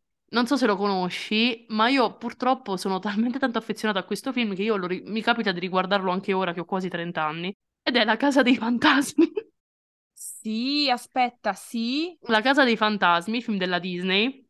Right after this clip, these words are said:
Speaker 2: Sì.
Speaker 1: con Eddie Murphy, di, eh,
Speaker 2: Sì.
Speaker 1: Rob, di Rob Minkoff, che tra l'altro è il co-regista del Re Leone, ed è del duemilatré.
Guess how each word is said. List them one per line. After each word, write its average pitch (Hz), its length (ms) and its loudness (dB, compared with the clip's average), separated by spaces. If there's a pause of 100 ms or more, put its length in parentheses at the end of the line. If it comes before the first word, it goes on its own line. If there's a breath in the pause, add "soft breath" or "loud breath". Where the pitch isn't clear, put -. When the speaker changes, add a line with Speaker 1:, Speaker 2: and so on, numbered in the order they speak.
(120)
Speaker 2:
Sì. - 160 -20
Speaker 1:
con 233 360 6 (340)
Eddie 202 280 0
Murphy, 190 600 2 (320 soft breath)
di, 226 440 0
eh, 190 340 2
Speaker 2:
Sì. 196 60 -2
Speaker 1:
Rob, 233 760 6
di 202 280 -2
Rob 208 260 4
Minkoff, 190 720 -4 (500)
che 254 120 -6
tra 277 120 0
l'altro 302 240 2
è 196 60 6
il 185 80 0
co-regista 240 600 0
del 180 100 2
Re 190 120 0
Leone, 175 580 0
ed 226 140 0
è 262 100 2
del 208 140 2
duemilatré. 190 580 -2